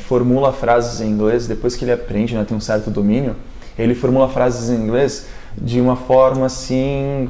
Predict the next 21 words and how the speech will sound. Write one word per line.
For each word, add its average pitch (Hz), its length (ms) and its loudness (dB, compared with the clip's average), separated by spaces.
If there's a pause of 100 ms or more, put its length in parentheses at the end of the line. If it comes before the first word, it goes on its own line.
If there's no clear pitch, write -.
(100)
é, 110 440 2 (140)
quase, 165 420 0
é, 120 360 2
beirando 160 640 4
a - 60 2
perfeição 165 720 0
do 175 100 -2
que 170 100 -4
a 151 40 2
gramática 127 560 0
ensina, 139 480 0
o - 40 -2
que 113 80 -2
a - 20 2
gramática 107 460 0
exige. 104 440 -2 (360)
Talvez 143 400 4
não 190 300 4
com 175 580 4 (240)
expressões 156 1200 2
ou, 117 800 4